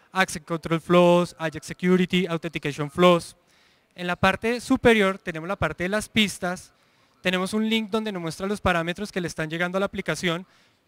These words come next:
para que, digamos que desde la misma apli-, no tengamos que instalar un sniffer para estar mirando cuál es el tráfico que pasa,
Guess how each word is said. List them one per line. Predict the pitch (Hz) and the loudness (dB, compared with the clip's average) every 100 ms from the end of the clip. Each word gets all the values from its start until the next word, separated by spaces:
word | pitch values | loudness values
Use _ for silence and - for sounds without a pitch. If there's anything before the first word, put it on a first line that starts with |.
| _ _ _ - | _ _ _ -2
para | 202 196 | 0 0
que, | 190 180 175 175 175 - | 0 0 0 -4 -4 0
digamos | 220 240 285 | 2 2 0
que | 254 | 0
desde | 208 190 | 0 0
la | 180 | -2
misma | 190 208 233 | -4 -4 -6
apli-, | 240 226 | -8 -10
no | 180 220 | -6 -4
tengamos | 240 240 247 - | -4 -6 -8 -8
que | |
instalar | 233 190 170 | -8 -4 -2
un | 180 | -2
sniffer | 214 214 214 214 208 | 0 2 2 0 -4
para | 214 190 | -2 -2
estar | 156 - 160 | -4 -10 -10
mirando | 180 185 | -8 -8
cuál | 190 190 | -6 -6
es | 185 | -4
el | |
tráfico | 190 185 208 | -6 -2 -2
que | 202 | 2
pasa, | 214 180 | 2 0